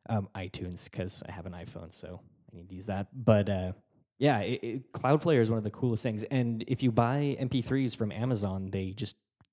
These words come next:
give you free storage for all of your M P threes. So, like, I bought a bunch of albums on, uh, Amazon M P three. As soon as Cloud Player came out, I was like, "Well, I should go get more so I can upload the rest of my music." But it's like, "Nope, it's all free."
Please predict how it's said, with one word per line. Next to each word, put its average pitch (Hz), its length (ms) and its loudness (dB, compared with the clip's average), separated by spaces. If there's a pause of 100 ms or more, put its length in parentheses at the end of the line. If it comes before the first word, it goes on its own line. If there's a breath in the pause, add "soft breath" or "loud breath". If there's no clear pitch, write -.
give 117 160 2
you 98 160 2
free 101 280 -6
storage 98 500 -4
for 98 180 -6
all 98 120 -2
of 95 100 -6
your 92 100 -4
M 90 120 -8
P - 100 -12
threes. 82 400 -10 (300)
So, 104 180 4
like, 95 220 -2 (180)
I 107 120 -4
bought 101 280 -2 (200)
a - 60 -8
bunch 101 240 -4
of 80 80 -8
albums 98 400 -6
on, 92 300 -4
uh, 92 200 -4 (180)
Amazon 104 320 -4
M 101 80 -4
P 107 80 -8
three. 135 340 0 (380 loud breath)
As - 60 -12
soon 123 100 6
as 107 80 2
Cloud 110 240 0
Player 113 180 0
came 101 220 -6
out, 92 140 -6
I 95 40 -6
was 98 80 -6
like, 92 160 -8
"Well, 175 240 -4
I 131 100 2
should 139 180 -4
go 135 80 4
get 131 120 0
more 143 160 -4
so 107 120 -6
I - 20 -2
can 110 100 -6
upload 110 240 -4
the 104 60 -6
rest 117 240 -4
of 110 80 -2
my 95 120 -6
music." 95 340 -10
But 113 100 -14
it's 98 60 -14
like, 98 100 -14
"Nope, 165 260 -4 (300)
it's 110 280 -6
all 101 200 -6
free." 131 460 -6